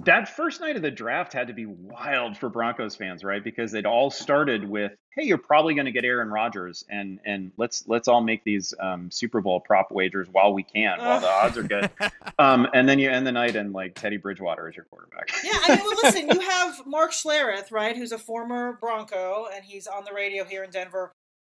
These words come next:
Speaker 2: completely talking about the fact that it's basically a done deal. You know, they just need to sign the papers, you know? So he's got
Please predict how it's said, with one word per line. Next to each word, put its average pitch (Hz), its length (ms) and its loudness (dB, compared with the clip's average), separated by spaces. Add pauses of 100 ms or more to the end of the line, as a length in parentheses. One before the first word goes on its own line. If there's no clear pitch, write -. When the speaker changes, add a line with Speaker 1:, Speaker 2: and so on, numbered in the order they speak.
(360)
Speaker 2:
completely 285 500 -6
talking 285 300 -2
about 240 200 -6
the 240 60 -10
fact 233 300 -2
that 226 80 -2
it's 240 160 -6
basically 285 460 4
a 277 40 8
done 294 240 2
deal. 254 420 2
You 214 40 -4
know, 220 80 -2
they 220 140 -2
just 277 220 -2
need 285 120 -6
to 240 60 -14
sign 254 260 -4
the 240 60 -8
papers, 247 560 -6
you 196 80 -16
know? 190 160 -8
So 240 160 -12
he's 311 160 -6
got - 120 2